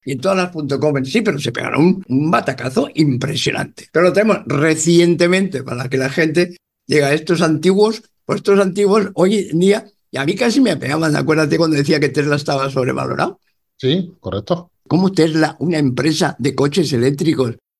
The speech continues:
Speaker 1: puede capitalizar más y valer más que todas las empresas fabricantes de coches del mundo?
Speaker 2: Ya.
Speaker 1: O sea, si tú te pones a pensar, dices, "Eso es imposible. No puede ser que una empresa valga más que Mercedes, que Toyota,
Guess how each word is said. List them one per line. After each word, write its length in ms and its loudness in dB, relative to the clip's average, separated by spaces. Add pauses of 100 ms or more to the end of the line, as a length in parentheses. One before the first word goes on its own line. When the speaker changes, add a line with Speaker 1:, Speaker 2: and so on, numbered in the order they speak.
Speaker 1:
puede 380 2
capitalizar 640 -2
más 240 0
y 20 -2
valer 240 0
más 300 0 (240)
que 280 2
todas 380 2
las 240 0
empresas 600 0 (200)
fabricantes 720 -2
de 160 0
coches 360 0
del 120 2
mundo? 460 -2 (560)
Speaker 2:
Ya. 180 -8 (320)
Speaker 1:
O 20 -20
sea, 220 -4
si 280 -6
tú 460 2 (280)
te 120 -8
pones 260 0
a 60 4
pensar, 300 2
dices, 220 0
"Eso 180 -2
es 80 2
imposible. 640 -2 (580)
No 160 -4
puede 180 0
ser 280 0
que 60 -6
una 120 2
empresa 480 -2
valga 260 -2
más 260 -2
que 180 2
Mercedes, 800 0 (280)
que 140 -2
Toyota, 680 0